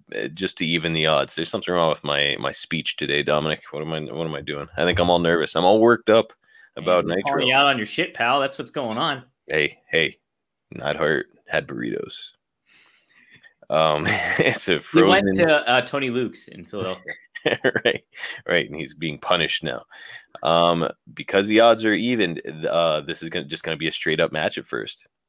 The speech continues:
Speaker 1: Um, signs of the Wolfpack wanting to interfere, but they back off when members of the Gold Standard start to come around the ring. Blanchard and Konnan, uh, would have put on quite a show in this era, would they not?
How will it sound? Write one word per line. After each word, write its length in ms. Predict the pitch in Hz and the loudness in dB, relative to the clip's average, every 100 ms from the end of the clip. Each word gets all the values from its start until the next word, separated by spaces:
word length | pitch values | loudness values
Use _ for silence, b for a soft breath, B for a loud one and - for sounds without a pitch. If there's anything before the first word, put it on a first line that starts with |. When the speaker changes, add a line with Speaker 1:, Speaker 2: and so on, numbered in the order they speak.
| - | -6
Speaker 1:
Um, 280 | 76 71 | -4 -4
signs 300 | 69 85 90 | -4 -2 -2
of 60 | 90 | -4
the 60 | 90 | -2
Wolfpack 400 | 98 - 101 92 | -2 2 2 4
wanting 260 | 113 131 95 | 2 2 2
to 60 | |
interfere, 520 | 87 82 - 80 78 B B - | 0 -2 -2 -4 -4 B B -18
but 100 | - | -6
they 100 | 78 | -4
back 340 | 76 78 82 95 | 0 0 2 4
off 260 | 90 - | 4 4
when 80 | 80 | -2
members 260 | 80 78 76 | -6 -6 -8
of 60 | |
the 60 | 73 | -6
Gold 260 | 80 87 | -4 -4
Standard 360 | - 80 71 73 | -4 -8 -8 -8
start 200 | - 65 | -8 -8
to 60 | - | -10
come 180 | - | -8
around 180 | 73 76 | -4 -4
the 100 | 69 | -4
ring. 280 | 69 73 - _ b b b b _ | -4 -6 -10 _ b b b b _
Blanchard 340 | 82 85 95 | 0 2 2
and 120 | 90 87 | 0 0
Konnan, 560 | 104 95 87 82 78 - - | 0 2 2 0 -2 -6 0
uh, 340 | 80 78 76 | 2 4 2
would 420 | 64 71 - 80 80 | -2 -8 -4 0 0
have 120 | 76 | 0
put 140 | 90 | 0
on 260 | 82 80 76 | 0 0 -4
quite 360 | _ - 78 78 | _ -2 2 2
a 40 | |
show 220 | - 64 62 | 0 0 -2
in 60 | |
this 160 | 57 - | -4 -4
era, 220 | 50 55 | 0 0
would 140 | 69 | -2
they 100 | 73 | -2
not? 240 | 73 80 | 0 0